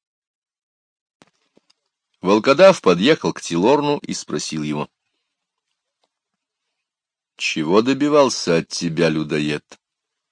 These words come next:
Учёный, не ожидавший вопроса, промедлил на полмгновения дольше, чем следовало. Волкодав увидел в его глазах сомнение,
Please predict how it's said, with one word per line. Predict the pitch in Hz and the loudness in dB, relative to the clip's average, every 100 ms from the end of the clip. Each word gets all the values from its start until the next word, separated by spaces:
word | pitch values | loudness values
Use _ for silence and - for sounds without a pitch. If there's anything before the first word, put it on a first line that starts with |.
| _ _ _ _ _ _ _ _ - | _ _ _ _ _ _ _ _ -8
Учёный, | 87 - 98 95 92 92 | -6 0 2 4 4 2
не | 92 | 2
ожидавший | 90 85 85 110 - - | 2 2 4 4 2 -4
вопроса, | 80 80 - 87 - 90 85 _ _ _ _ | -2 -4 -2 -2 -2 -6 -8 _ _ _ _
промедлил | 90 90 87 101 90 92 90 | 0 2 2 0 0 0 0
на | 90 87 85 | 2 2 0
полмгновения | - 110 101 95 107 104 92 85 80 80 80 73 | 2 2 2 0 2 2 2 0 -2 -2 -4 -2
дольше, | 90 117 - - 80 | 0 0 -2 -6 -6
чем | - - 80 80 | -6 -8 -8 -10
следовало. | - - 78 78 78 78 _ _ _ _ _ _ _ _ - | -10 -6 -6 -4 -6 -8 _ _ _ _ _ _ _ _ -16
Волкодав | - - 82 90 92 - 87 | -12 -6 0 4 4 2 -4
увидел | 87 95 87 90 87 | 0 0 0 0 0
в | |
его | 87 92 90 | 0 0 0
глазах | 85 85 92 95 - | 0 0 2 2 0
сомнение, | - 87 95 98 87 80 | -4 -2 0 2 0 -2